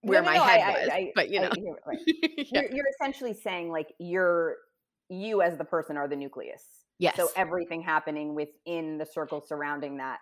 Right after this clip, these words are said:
Speaker 1: is contributing to its functioning and success and, like,
Speaker 2: Right, it's
Speaker 1: happiness,
Speaker 2: one
Speaker 1: essentially.
Speaker 2: circle. Right, it's one circle. And so instead of feeling like,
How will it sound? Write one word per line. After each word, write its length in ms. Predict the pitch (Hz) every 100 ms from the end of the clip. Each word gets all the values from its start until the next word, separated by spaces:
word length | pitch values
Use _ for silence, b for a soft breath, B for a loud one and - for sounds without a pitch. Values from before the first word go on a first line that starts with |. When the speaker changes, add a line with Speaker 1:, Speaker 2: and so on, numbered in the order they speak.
| -
Speaker 1:
is 300 | 151 143 143 - -
contributing 540 | 170 - 165 147 139 135
to 140 | - 127
its 180 | - - - _ _ -
functioning 540 | 170 151 139 135 131
and 160 | 135 131
success 400 | 139 - 139 117 -
and, 260 | 131 127 131 _ _
like, 120 | 226 302
Speaker 2:
Right, 200 | 294 214
it's 100 | 196
Speaker 1:
happiness, 220 | 220 269
Speaker 2:
one 160 | 247
Speaker 1:
essentially. 240 | 233 226 247
Speaker 2:
circle. 360 | 262 262 175 214
Right, 220 | 220 175
it's 160 | 220
one 300 | 185 196 185
circle. 420 | 185 196 180 71 -
And 140 | 214 202
so 220 | 226 208
instead 380 | 196 - 220 208
of 140 | 208
feeling 480 | - 208 202 196 185
like, 460 | 180 170 160 160